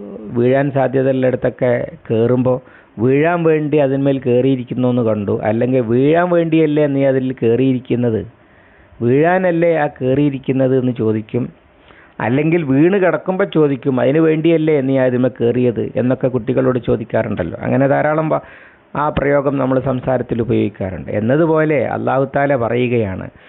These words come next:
വിശ്വസിക്കുകയും പശ്ചാത്തപിച്ച് മടങ്ങുകയും ചെയ്യാതിരിക്കാനുള്ള തടസ്സം മുൻഗാമികൾക്ക് പറ്റിയ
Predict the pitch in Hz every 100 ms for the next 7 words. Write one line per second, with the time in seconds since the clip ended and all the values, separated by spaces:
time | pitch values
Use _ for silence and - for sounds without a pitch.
0 | - - - 127 - 196 190 190 190 190
1 | 190 185 160 143 - 165 175 165 165 -
2 | 156 143 143 160 160 156 156 147 135 127
3 | 139 151 147 131 - 147 143 135 127 -
4 | 113 110 - 151 233 - - - - 117
5 | 120 135 170 175 185 190 180 190 151 139
6 | 139 151 147